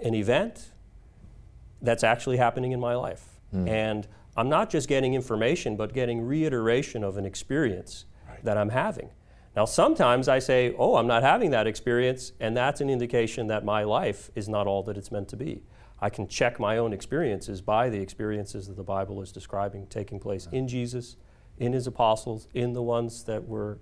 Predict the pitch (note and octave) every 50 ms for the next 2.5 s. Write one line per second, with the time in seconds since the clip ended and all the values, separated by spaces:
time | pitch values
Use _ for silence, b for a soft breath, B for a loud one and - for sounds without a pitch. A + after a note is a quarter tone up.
0 | - - b b b b b b - - C3+ B2+ B2 B2+ - - A#2+ A2+ A#2 A2
1 | A2+ A#2 A#2+ A2+ A2+ A2 G#2 G2+ G#2 - - G#2 G#2 - - - G2+ G2 F#2+ F#2+
2 | F#2+ G2+ F#2 F#2+ - - A2+ A2 G#2+